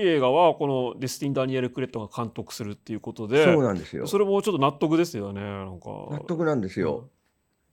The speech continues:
Speaker 1: うん。
Speaker 2: で、こ-、この人のね、あのー、なんていうか、自伝みたいなものが、あの、まあ、いろんなとこで彼が語ってるんですけど、ものすごく変な話で、
Speaker 1: <laughs>
Speaker 2: このデスティン・ダニエル・クレットンはハワイの、なんか、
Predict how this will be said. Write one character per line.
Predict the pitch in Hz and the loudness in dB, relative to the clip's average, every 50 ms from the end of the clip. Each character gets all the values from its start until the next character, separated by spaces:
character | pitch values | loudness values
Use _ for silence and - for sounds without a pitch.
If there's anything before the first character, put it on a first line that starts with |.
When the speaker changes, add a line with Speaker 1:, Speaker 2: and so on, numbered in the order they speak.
| _ - | _ -6
Speaker 1:
う | 156 | -2
ん。 | |
Speaker 2:
で、 | 160 160 156 156 151 147 - _ _ - _ _ _ _ _ _ _ _ _ | 0 0 2 0 0 -2 -6 _ _ -20 _ _ _ _ _ _ _ _ _
こ-、 | - - - - 190 190 | -18 -8 -2 0 0 2
こ | - - 214 | 4 4 6
の | 233 262 | 6 6
人 | 320 - - 180 | 4 4 4 4
の | 156 127 120 | 4 4 4
ね、 | 131 135 123 - - - - 175 156 - _ | 6 6 6 4 2 -2 -14 -16 -16 -12 _
あ | - 120 127 | 2 4 4
の | 127 127 127 127 127 123 123 117 117 117 113 113 104 92 - | 6 6 6 6 4 4 4 4 4 4 4 2 2 0 0
ー、 | |
な | 131 123 | 0 0
ん | 101 - | 0 0
て | 117 | -2
い | 98 | 0
う | |
か、 | - 98 95 87 65 58 - - - - | 2 4 4 4 2 0 -4 -6 -8 -8
自 | - 101 98 117 | -8 -6 -4 -2
伝 | 131 180 180 185 | 0 0 2 2
み | 190 190 | 0 2
た | 190 160 123 | 4 4 4
い | 117 | 4
な | 104 104 104 | 4 2 0
も | 95 67 78 113 117 | -2 -2 -2 -2 0
の | 117 117 | 0 2
が、 | 113 104 98 95 76 | 2 2 2 2 2
あ | 92 | 0
の、 | 104 101 | -2 -2
ま | 98 98 95 | 0 0 0
あ、 | 95 | 0
い | 110 | 0
ろ | 123 143 | 0 0
ん | |
な | 143 143 | 0 0
と | 147 | 0
こ | 135 117 | -2 -2
で | 90 | -2
彼 | 85 - 127 104 92 | -2 0 0 0 0
が | 76 82 | 0 -2
語 | - - 90 - 110 | -8 -8 -8 -4 -4
っ | 104 | -4
て | - - 117 | -2 -2 -4
る | 104 | -4
ん | 87 | -4
で | - | -6
す | - | -8
け | - | -8
ど、 | 87 87 | -6 -4
も | 95 110 160 | -2 0 0
の | 226 | 0
す | - - | 0 2
ご | 339 370 | 0 0
く | 247 220 | 2 2
変 | 170 151 147 139 | 2 2 2 2
な | 117 101 | 2 0
話 | 87 92 87 90 90 - - | -2 -2 -6 -6 -8 -8 -4
で、 | 95 90 87 87 85 - - 117 - - 170 175 - - 175 170 - - 160 | 0 0 2 2 0 -2 -4 -8 -8 -6 -6 -6 -6 -6 -8 -8 -6 -6 -6
Speaker 1:
<laughs> | 156 156 - - - - - _ _ - - _ - | -6 -8 -10 -10 -10 -10 -12 _ _ -20 -20 _ -6
Speaker 2:
こ | 151 143 | -4 -2
の | 139 131 190 - | -2 -2 -2 -2
デ | 120 156 | -4 -4
ス | 170 | -2
テ | - | 0
ィ | 226 | 0
ン・ | |
ダ | 240 240 | 2 4
ニ | 233 233 | 4 6
エ | 226 | 4
ル・ | 220 | 4
ク | 220 220 | 4 2
レ | 220 220 | 2 2
ッ | 220 | 2
ト | - 127 | 2 0
ン | 107 | 2
は | 101 110 | 2 0
ハ | 120 - 185 214 | -2 -2 0 0
ワ | 220 214 190 | 0 2 0
イ | 147 | 0
の、 | 123 101 - - _ | 0 -2 -4 -6 _
な | - 135 | -6 -4
ん | 131 | -2
か、 | - 101 90 80 - | 0 0 -2 -2 -4